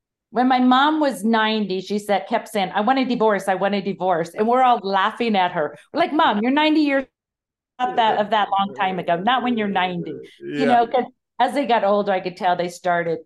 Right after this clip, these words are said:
Speaker 1: just driving each other crazy. But, you
Speaker 2: Yeah.
Speaker 1: know, they did. They, you know, they did well. And I mean, seventy-four years is a long time. And my
Speaker 2: Yeah.
Speaker 1: mom was, my mom was pregnant thirteen times in seventeen years. How about that?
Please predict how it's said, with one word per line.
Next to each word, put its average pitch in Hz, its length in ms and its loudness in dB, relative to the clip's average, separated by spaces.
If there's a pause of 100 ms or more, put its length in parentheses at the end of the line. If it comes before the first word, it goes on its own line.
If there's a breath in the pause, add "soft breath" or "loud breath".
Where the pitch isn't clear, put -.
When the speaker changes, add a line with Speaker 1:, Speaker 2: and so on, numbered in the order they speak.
(140)
Speaker 1:
just 170 340 -10
driving 175 400 -2
each 165 220 -10
other 151 200 -4
crazy. 147 600 -10
But, 165 260 -2
you 147 60 -6
Speaker 2:
Yeah. 285 80 -2
Speaker 1:
know, 302 140 -2
they 311 120 0 (140)
did. 311 240 0
They, 214 300 0 (320 loud breath)
you 226 100 -6
know, 214 260 -4 (140)
they 220 200 0
did 240 280 -4
well. 214 460 2
And 180 200 -2
I 185 80 -2
mean, 185 160 -10
seventy-four 226 440 -4
years 208 340 -4
is 185 100 -8
a 180 80 -4
long 185 340 -2
time. 180 460 -6
And 156 220 -6 (320)
my 214 140 0
Speaker 2:
Yeah. 220 80 -2
Speaker 1:
mom 254 400 0
was, 214 340 -2 (1040)
my 180 180 -6
mom 202 380 -4
was 262 220 -8
pregnant 180 640 -6
thirteen 208 560 -6
times 170 480 -8
in 175 180 -10
seventeen 165 640 -10
years. 180 560 -10
How 151 80 -6
about 127 280 -8
that? 175 340 -4